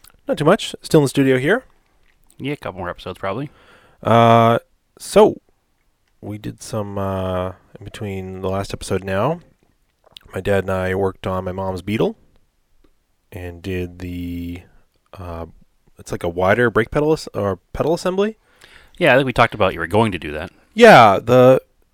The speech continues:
Speaker 1: if you've ever driven an old Beetle, the
Speaker 2: Or honestly, any old European car. A lot of
Speaker 1: Yeah,
Speaker 2: them
Speaker 1: the
Speaker 2: have the very small pedal box.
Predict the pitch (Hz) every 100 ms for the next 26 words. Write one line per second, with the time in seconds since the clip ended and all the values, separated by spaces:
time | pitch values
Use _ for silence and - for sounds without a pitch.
0 | _ _ 131 123 131 127 120 120 117 101
1 | 98 104 113 110 107 104 _ _ _ _
2 | 95 90 90 90 90 - _ _ _ 123
3 | 117 127 90 85 92 80 76 76 73 80
4 | 69 80 76 82 - 135 160 127 113 -
5 | 175 80 76 82 76 - 80 78 82 80
6 | 73 -